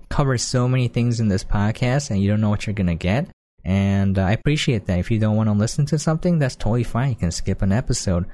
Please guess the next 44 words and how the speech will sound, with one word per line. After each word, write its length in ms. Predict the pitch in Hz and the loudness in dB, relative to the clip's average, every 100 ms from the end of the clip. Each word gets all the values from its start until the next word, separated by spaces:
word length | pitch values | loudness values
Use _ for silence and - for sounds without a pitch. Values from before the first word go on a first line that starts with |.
| - - | -8 -2
or 160 | 113 | 0
you 60 | 135 | 2
can 180 | 180 147 | 2 0
just 200 | 139 - | -2 0
quit 160 | 156 | 0
my 100 | 143 | 0
podcast, 680 | 127 131 156 - 85 82 - | 0 0 0 -2 -2 -2 -2
you 80 | 87 | 0
know? 180 | 95 104 | 0 0
I 140 | 87 | 0
get 240 | 101 127 104 | 0 0 0
it. 100 | - _ _ _ - | -4 _ _ _ -2
I'm 140 | 107 | 0
trying 240 | - 190 | 2 2
my 100 | 180 | 2
best 320 | 113 113 117 - | 0 0 -2 -2
to 80 | |
make 220 | 107 101 - | 0 0 0
content 640 | 98 95 92 98 92 - _ - | 0 0 0 0 0 -4 _ -4
that 320 | 98 92 - | 0 0 0
will 540 | 87 90 87 82 - - - | 0 2 2 0 -2 -8 -4
provide 320 | 107 104 92 | 0 0 2
value 320 | 95 95 95 | 2 2 0
to 120 | 90 90 | 0 -2
the 100 | - | 0
person 440 | 101 92 95 87 | 0 0 0 0
listening, 460 | 95 - 90 87 87 | 0 -2 -2 -2 0
but 280 | 95 85 - - _ _ | 0 -2 -4 -20 _ _
I'm 160 | 113 127 | -2 0
not 200 | 156 170 | 0 0
quite 320 | 160 139 104 | 0 0 0
good 200 | 104 107 | 0 0
at 160 | 127 - | 0 0
that 120 | 147 | 0
yet. 280 | 143 151 151 | 0 0 -2
So 160 | 123 | 0
what 80 | 107 | 0
I'm 160 | 107 101 | 2 0
doing 360 | 110 104 101 | 0 2 2
is 220 | 95 92 | 0 0
what 200 | 95 92 | 0 0
I 120 | 90 87 | 0 0
enjoy 500 | 90 90 87 90 104 | 0 -2 0 0 0
doing, 460 | 127 147 170 185 | 0 0 2 0